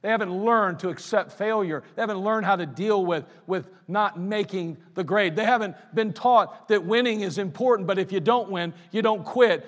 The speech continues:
You just keep on going until you can overcome and be victorious. See, you never settle. But this attitude of everybody's a winner creates a mindset of settling because everybody wins anyway. Why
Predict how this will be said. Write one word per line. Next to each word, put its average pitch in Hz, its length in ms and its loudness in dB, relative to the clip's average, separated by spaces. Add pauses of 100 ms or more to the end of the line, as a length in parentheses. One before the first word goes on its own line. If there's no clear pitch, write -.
You 202 100 -4
just 190 220 -2
keep 202 240 -4
on 170 160 -2
going 151 420 -2 (1500)
until 160 260 -6
you 147 140 -6
can 151 400 -8
overcome 120 580 -12 (280)
and 113 100 -16
be 131 100 -8
victorious. 101 760 -14 (720)
See, 214 180 -6
you 190 120 -2
never 190 360 0
settle. 143 560 -6 (1600)
But 135 180 -10
this 180 200 -4
attitude 185 560 0
of 143 100 -6
everybody's 175 540 -2
a 165 60 -6
winner 165 500 -6 (220)
creates 180 400 -2
a 185 40 -2
mindset 175 460 -4
of 143 100 -10
settling 160 480 -4
because 143 460 -8
everybody 160 460 -4
wins 139 320 -10
anyway. 143 500 -6 (180)
Why 165 480 -2